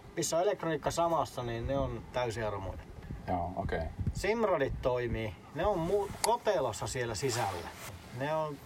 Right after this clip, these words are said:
Speaker 1: niissä on vähän niinku ongelmia niitten
Speaker 2: Okei.
Speaker 1: pinnapilottien kanssa, että Simrad on, jos haluaa semmosen pienen hommata, niin ne toimii ja ne kestää.
Speaker 2: Joo. Ja sitten sulla oli tuuliohjaaja kanssa.
Speaker 1: Joo, Windpilot Pacific laitti.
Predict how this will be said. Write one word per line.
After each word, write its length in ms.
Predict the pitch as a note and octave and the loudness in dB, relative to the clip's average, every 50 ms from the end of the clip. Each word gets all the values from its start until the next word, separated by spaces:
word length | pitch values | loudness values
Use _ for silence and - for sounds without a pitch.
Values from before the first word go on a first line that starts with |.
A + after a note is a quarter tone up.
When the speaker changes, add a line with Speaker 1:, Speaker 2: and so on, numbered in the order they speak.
| - - | -12 -6
Speaker 1:
niissä 280 | E3 E3 F3 E3+ D#3+ D#3+ | -2 -2 0 0 0 2
on 60 | D#3+ | 2
vähän 140 | D#3 D#3 D#3 | 2 2 2
niinku 320 | D3+ C#3+ C#3+ C#3 C3 B2+ - - - - - - - - - | 2 2 2 2 0 0 -4 -8 -10 -10 -14 -16 -16 -8 -2
ongelmia 680 | D3 D3 C#3+ C#3 C3+ B2+ B2 A#2+ A#2 A2+ A2 A2+ B2 A#2+ - | 0 0 2 2 2 0 0 0 -2 -2 -2 -2 -4 -4 -4
niitten 220 | C#3 C3+ A#2 - A2+ F#2+ | -4 -2 0 0 0 0
Speaker 2:
Okei. 160 | E2+ G2+ F#2 E2+ E2 - - - | 0 0 0 -2 -4 -8 -6 -4
Speaker 1:
pinnapilottien 720 | C#3 C3 B2+ B2+ A#2 - A#2+ A2+ G#2+ - - - A2+ G#2+ G#2+ | -2 -2 0 -2 -2 -2 -2 -2 -2 -2 -4 -4 -4 -4 -2
kanssa, 140 | A2 G#2+ G#2 | -2 -2 -2
että 200 | - - - G#2+ - - - - | -4 -6 -10 -10 -10 -12 -16 -6
Simrad 520 | - - F#3 G3+ G3 E3 D3 C3 B2 C3 | -2 -2 -2 0 0 2 0 0 0 -2
on, 200 | D#3 E3+ D#3+ C#3 - - - - - - - - - - - - - - - - - | -2 -2 -2 -2 -4 -8 -14 -20 -20 -20 -20 -20 -20 -18 -16 -16 -16 -16 -10 -6 -4
jos 140 | C#3 B2+ - | -4 -2 0
haluaa 380 | C3+ C3+ C3+ C3+ C3 B2+ B2 | 0 2 2 2 2 2 0
semmosen 460 | B2 B2+ B2 A#2+ G#2+ C3 B2+ A#2 B2+ - | 0 -2 -4 -2 -2 -2 -2 -4 -4 -2
pienen 340 | - C#3+ C3+ B2 A#2+ A#2 G#2+ | 0 2 2 2 0 -2 -2
hommata, 320 | G2 A2 A2 A2 A2 A2 G#2 | -2 -2 -2 -2 -2 -2 -4
niin 200 | G#2 G#2+ G#2 F2+ - - - - | -4 -6 -8 -10 -12 -16 -8 -6
ne 80 | C3+ C3 | -6 -4
toimii 500 | - B2+ A#2 A2+ A2 G#2 G2 G2 F#2+ E2 A2 | -2 -2 -2 0 0 -2 -4 -6 -8 -6 -6
ja 80 | A#2+ | -4
ne 120 | A#2+ A#2+ G#2 | -4 -4 -2
kestää. 580 | A2+ A2 G#2+ F#2+ - - - - - - - - - - - | -2 -2 -2 -2 -4 -6 -10 -12 -14 -16 -16 -16 -12 -6 -4
Speaker 2:
Joo. 200 | - F#2 F2+ F#2 - - - - - - - - - - - - - - - | -2 -2 -2 -4 -4 -8 -14 -18 -18 -18 -18 -18 -18 -18 -18 -18 -10 -4 0
Ja 80 | A#2+ | 2
sitten 220 | A2+ C3+ - - B2 | 2 4 4 4 4
sulla 120 | B2+ B2 | 4 4
oli 100 | A#2 G#2+ | 2 2
tuuliohjaaja 640 | - B2+ A#2 A2+ G2+ F2+ D2 D2+ D#2+ D#2+ - - - | 2 2 4 4 4 2 2 0 -2 -4 -6 -4 -6
kanssa. 340 | - - - - - - - - - | -6 -6 -6 -6 -6 -6 -8 -6 -2
Speaker 1:
Joo, 420 | D3+ D#3 D3 C#3+ C#3+ C3 B2 B2 A#2+ | 0 2 4 4 2 2 0 0 0
Windpilot 580 | C#3 D3+ D3 C3 A#2 - - B2+ A#2+ A#2 A2 - - - - - - - - - - | 0 0 0 -2 -4 -2 0 0 0 0 -2 -4 -8 -14 -14 -14 -16 -16 -16 -12 -4
Pacific 500 | - C3 B2 - B2+ - - F#2+ - - | 0 0 0 0 -2 -4 -6 -8 -6 -4
laitti. 420 | A2 G#2+ G#2 - - - G#2+ - | -2 -2 -2 -4 -6 -8 -8 -8